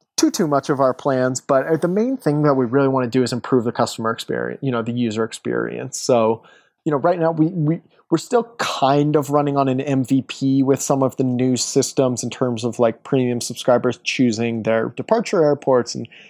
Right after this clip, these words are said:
things like that. We really wanna kind of build out a system that's much more user-friendly, that's much more intuitive, and,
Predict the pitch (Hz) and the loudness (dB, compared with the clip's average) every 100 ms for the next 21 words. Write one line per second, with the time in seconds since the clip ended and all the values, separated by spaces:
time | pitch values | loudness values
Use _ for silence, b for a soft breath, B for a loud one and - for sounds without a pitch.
0 | B - 131 131 120 - 233 254 247 196 | B -2 0 2 0 2 0 2 2 2
1 | 165 147 - 147 117 - 127 123 120 113 | 2 -2 0 0 0 2 4 4 2 0
2 | 120 - 123 117 - 120 113 - 120 117 | -6 -6 -4 -4 -4 -2 -2 -2 -2 0
3 | 117 113 - 180 180 180 175 147 113 123 | 0 -2 0 0 0 0 0 0 0 -2
4 | 120 - 123 117 113 - 147 143 139 131 | -4 -2 0 0 -2 -4 0 2 2 2
5 | 127 - B B B - 143 131 127 | 0 -4 B B B -2 2 2 0